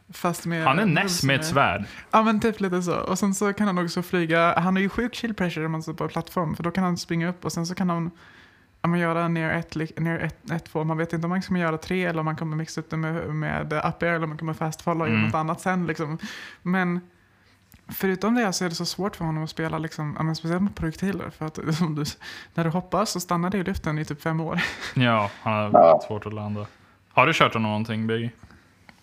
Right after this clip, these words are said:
Speaker 3: Jag har kört jävligt mycket. Jag älskar den här karaktären.
Speaker 2: <laughs> Okej.
Speaker 3: Jag ve-, jag hade typ nästan minat om, om jag inte var fast med Wolf nu.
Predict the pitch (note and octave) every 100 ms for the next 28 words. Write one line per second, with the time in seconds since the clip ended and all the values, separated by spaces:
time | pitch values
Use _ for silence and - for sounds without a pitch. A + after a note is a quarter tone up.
0 | _ _ _ _ _ _ _ _ _ _
1 | _ _ _ _ _ G2+ A#2 A#2 - G2+
2 | - F#2+ - - - - - - F#2 G2+
3 | F#2 F2 - - - D#2+ F2+ F2+ F#2 F#2
4 | F2+ E2+ F2 - F#2 F#2 F#2 - - -
5 | - F4 F4+ F4+ F4 E4 - C3 E3 B2+
6 | G4 E3+ C3 - _ _ _ _ _ _
7 | _ _ _ _ _ _ - G2+ A2 -
8 | - - _ _ - A2 A2+ A2+ A#2+ A#2+
9 | A#2 B2 A#2+ - G#2+ A2 G#2+ - G#2+ G2+
10 | G2 A2+ - - - F2 F2 F#2+ G2 F#2
11 | F2 F#2 F2 F2 - - _ _ _ F#2+
12 | G2 F#2 G2 F2+ F#2+ F#2 F2+ F2+